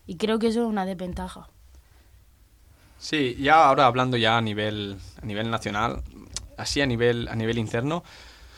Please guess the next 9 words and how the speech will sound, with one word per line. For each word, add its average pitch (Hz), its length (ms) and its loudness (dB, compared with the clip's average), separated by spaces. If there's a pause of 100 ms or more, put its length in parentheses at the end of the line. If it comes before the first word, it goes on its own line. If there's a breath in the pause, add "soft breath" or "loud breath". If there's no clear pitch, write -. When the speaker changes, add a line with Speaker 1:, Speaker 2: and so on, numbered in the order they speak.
(420 loud breath)
Speaker 2:
eh, 127 320 2
¿creéis 123 320 2
que 139 180 2
el, 113 460 -2 (100)
el 107 300 -10
ciudadano 117 300 2
de 117 80 2
a 95 80 -2
pie 131 200 -2